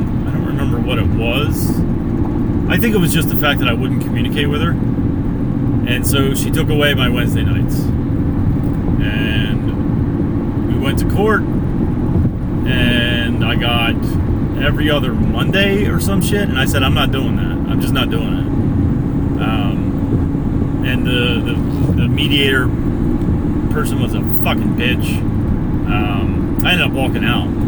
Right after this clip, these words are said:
Like, not, not really necessarily in anger, just in, like, disgust. It's like, "Pff, I'm out." Like, you, you know, I explained my reasoning, and I was just basically told it didn't matter. Uh, you know, it was no big deal or whatever. So,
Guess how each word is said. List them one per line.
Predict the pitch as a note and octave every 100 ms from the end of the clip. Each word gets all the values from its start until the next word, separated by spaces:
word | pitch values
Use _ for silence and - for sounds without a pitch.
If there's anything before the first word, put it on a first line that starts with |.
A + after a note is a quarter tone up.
| -
Like, | - -
not, | C#3 D3+
not | - - -
really | F3+ E3
necessarily | E3 E3+ D#3+
in | C#3+
anger, | D#3+ F#3+ G3
just | D3+ C3+
in, | C3
like, | C3+ -
disgust. | - D3 B2 D3 D3
It's | - -
like, | - -
"Pff, | - C3 -
I'm | - -
out." | - - -
Like, | -
you, | - -
you | - C#3
know, | A#2+ - - - - - -
I | D3+
explained | - - E3+ D#3+
my | C#3+
reasoning, | C#3 D3 C#3+ C#3+
and | C#3
I | B2
was | A#2+ - -
just | - -
basically | C#3 - -
told | - - -
it |
didn't | - -
matter. | - - -
Uh, | - - - - - -
you | -
know, | - - -
it | -
was | -
no | D3
big | C#3 A#2
deal | - -
or | D#3+ - -
whatever. | - - - - -
So, | - -